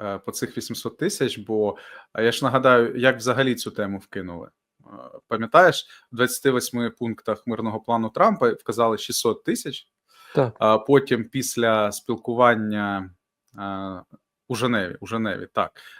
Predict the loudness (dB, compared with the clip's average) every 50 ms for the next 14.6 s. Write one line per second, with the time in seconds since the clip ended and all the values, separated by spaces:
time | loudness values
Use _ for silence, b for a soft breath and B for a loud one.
0 | b b -4 -2 -2 -2 -4 -6 -4 -4 -4 -4 -4 -6 -8 -12 -8 -2 2 4
1 | 4 4 2 -4 -8 -10 -12 -12 -10 -8 -8 -8 -8 -8 -12 -16 -16 -12 -8 -6
2 | -6 -4 -4 -4 -6 -6 -8 -6 -6 -6 -6 -8 -10 -8 -6 -4 0 4 6 6
3 | 6 6 4 0 -4 -4 -4 -6 -8 -8 -8 -8 -8 -10 -12 _ -12 -10 -6 -4
4 | -2 -2 -2 -4 -6 b b b b b b 4 6 6 6 4 2 -2 0 0
5 | 0 0 0 0 0 0 -2 -2 -6 -4 -2 -2 -2 -2 0 4 6 6 8 6
6 | 6 4 4 0 B B B B B B 2 2 4 4 2 0 -6 -8 b b
7 | b b b b b b -4 -2 0 0 0 0 -2 -4 -4 -6 -6 -6 -2 2
8 | 4 6 6 4 4 0 -2 2 4 4 4 4 4 2 0 0 -4 -6 -6 -8
9 | _ _ _ 4 4 4 4 2 -4 -8 -10 _ _ _ _ _ -14 -12 -10 -10
10 | -10 -10 -10 -12 -12 -12 _ _ _ _ _ _ _ -4 -2 0 2 4 4 4
11 | 4 4 0 -2 -2 -2 -2 -4 -4 -4 -6 -6 -8 -12 _ _ _ _ _ _
12 | _ _ _ _ _ _ _ _ -12 -6 -2 2 2 2 4 2 2 2 0 0
13 | -2 -2 -6 -10 -8 -8 -10 -10 -10 -10 -6 -4 -4 -2 0 -2 -4 -2 -4 -6
14 | -6 b b b b b -6 -2 2 2 2 2